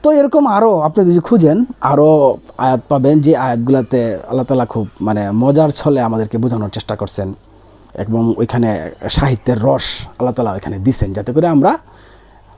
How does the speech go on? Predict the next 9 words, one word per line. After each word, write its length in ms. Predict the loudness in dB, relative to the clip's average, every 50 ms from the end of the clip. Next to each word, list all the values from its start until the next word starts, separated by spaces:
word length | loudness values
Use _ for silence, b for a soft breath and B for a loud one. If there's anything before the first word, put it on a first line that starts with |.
| -12 -8
এই, 360 | -6 -6 -6 -6 -6 -8 -10 -12 -16 -18 -12 -8
মানে, 300 | -4 -4 -2 -2 0 0
ওইখান 260 | -2 0 0 -2 0
থেকে, 200 | 0 -2 -2 -2
উম, 920 | -4 -4 -6 -10 -14 -18 -20 -20 -16 -12 -10 -8 -6 -6 -6 -8 -8 -8 -8
আহ, 560 | -6 -6 -6 -6 -8 -8 -10 -10 -8 -4 -2
আল্লাহ 180 | -2 -2 -2
তাআলার 480 | -2 -4 -4 -4 -4 -6 -8 -8 -6 -4
যে 160 | -4 -4 -4